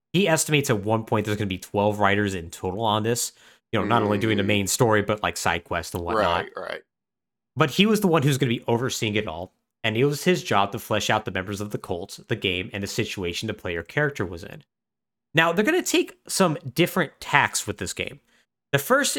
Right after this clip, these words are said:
Speaker 1: is that the very successful model of having a central villain who's, like, the overwhelming presence, really the main character of the game in many ways,
Speaker 2: Mm-hmm.
Speaker 1: uh, they kinda got tired of that, and they wanted to have a more ensemble cast of villains to follow on.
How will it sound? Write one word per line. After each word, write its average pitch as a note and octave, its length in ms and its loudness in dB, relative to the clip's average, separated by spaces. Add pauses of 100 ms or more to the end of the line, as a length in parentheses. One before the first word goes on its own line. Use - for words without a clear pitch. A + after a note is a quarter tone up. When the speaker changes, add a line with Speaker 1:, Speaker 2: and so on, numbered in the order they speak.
(100)
Speaker 1:
is D3 360 4
that A#2+ 500 2
the C3 260 0
very D3+ 240 4
successful C#3+ 540 0
model G#2+ 400 2
of G2+ 100 -2
having A2 240 2
a F#2+ 140 2
central G#2+ 480 0
villain F#2+ 400 0
who's, F#2+ 220 -4
like, F#2+ 120 0
the G2+ 160 -6
overwhelming G2 560 2
presence, E2+ 560 -2
really A#2+ 220 4
the G2+ 80 -2
main F#2+ 440 2
character F#2 400 -2
of E2+ 120 -4
the F#2+ 40 -6
game F2 300 -2
in E2+ 80 -8
many E2+ 160 -6
ways, E2+ 320 -4 (320)
Speaker 2:
Mm-hmm. A2+ 220 -6 (280)
Speaker 1:
uh, A#2+ 120 2
they D#3 340 2 (440)
kinda A3+ 220 0
got C3 160 2
tired A2+ 280 4
of A2 80 -6
that, A2+ 220 4
and A2+ 80 -2
they A#2 40 8
wanted B2 280 2
to - 60 -4
have A#2 120 0
a G#2+ 40 0
more G2+ 280 2
ensemble G2 560 0
cast F#2 460 0
of F2 160 -10
villains E2+ 440 -6
to - 140 -10
follow E2+ 380 -6
on. D#2 340 -12